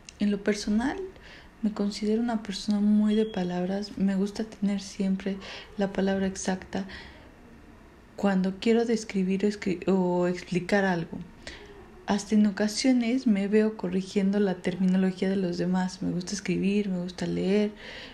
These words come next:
me gusta escuchar la letra de las canciones. Si a lo mejor si estoy viendo como algo en inglés y, y no me cuadra, me gusta leer y comparar qué palabra le quedaría mejor. Suena un poco toco, ¿verdad?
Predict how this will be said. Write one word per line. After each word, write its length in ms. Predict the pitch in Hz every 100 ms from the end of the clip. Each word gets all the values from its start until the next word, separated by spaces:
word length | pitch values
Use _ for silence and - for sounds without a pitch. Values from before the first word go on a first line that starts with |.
| - -
me 100 | 185
gusta 260 | 185 -
escuchar 480 | 190 - 170 - 233
la 100 | 220
letra 300 | 196 190 190
de 80 | 175
las 180 | 170 -
canciones. 680 | 175 170 - 175 180 180 -
Si 240 | 180 -
a 160 | 190 -
lo 80 | 190
mejor 240 | 185 202
si 140 | 196
estoy 180 | 202 208
viendo 380 | 196 190 185 180
como 240 | 180 180
algo 180 | 185 196
en 100 | 190
inglés 640 | 180 180 202 240 370 - - - - - - - - - -
y, 400 | 180 190 190 185 -
y 100 | 196
no 160 | 202 220
me 220 | 254 262
cuadra, 640 | - 233 220 208 214 269 -
me 140 | 196
gusta 280 | 196 202 240
leer 520 | 220 196 196 220 254 -
y 80 | 196
comparar 600 | - 190 190 190 208 214
qué 120 | 220
palabra 460 | 220 202 202 208
le 160 | 196 180
quedaría 420 | - 180 175 185
mejor. 420 | 185 170 - 170 175 - - - - - - - -
Suena 300 | - - 190
un 100 | 196
poco 340 | 190 175 180 175
toco, 340 | 185 180 180
¿verdad? 420 | 165 170 175 208